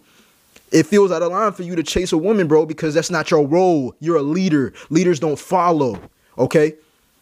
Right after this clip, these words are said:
But other than that, I do have seven lessons I want you all to apply.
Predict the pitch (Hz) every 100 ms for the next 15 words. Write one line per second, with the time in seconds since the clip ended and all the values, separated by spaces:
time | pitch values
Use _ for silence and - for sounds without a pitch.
0 | _ _ - - 165 190 190 170 170 139
1 | 143 131 170 160 - 160 139 131 131 120
2 | 117 120 139 151 127 123 120 - 147 104
3 | 107 - 139 117